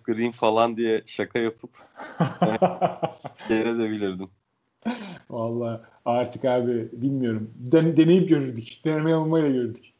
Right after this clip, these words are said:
Speaker 1: İnşallah bir daha yaparız.
Speaker 2: <laughs> Onun dışında peki, e, Gürcistan nasıldı?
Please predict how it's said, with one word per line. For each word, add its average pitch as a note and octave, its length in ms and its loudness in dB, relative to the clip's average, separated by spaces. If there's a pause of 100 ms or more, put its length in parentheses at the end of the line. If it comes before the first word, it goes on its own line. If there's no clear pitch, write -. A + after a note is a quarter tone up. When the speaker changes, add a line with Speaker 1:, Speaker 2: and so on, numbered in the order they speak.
(400)
Speaker 1:
İnşallah G2 540 -4
bir G2 80 -12
daha F2+ 140 -2
yaparız. - 560 -10 (100)
Speaker 2:
<laughs> B2+ 80 -4 (1040)
Onun F#3 260 6
dışında F3+ 340 4
peki, F#3 540 2 (100)
e, C3 420 0
Gürcistan D3+ 720 0
nasıldı? A2+ 440 -8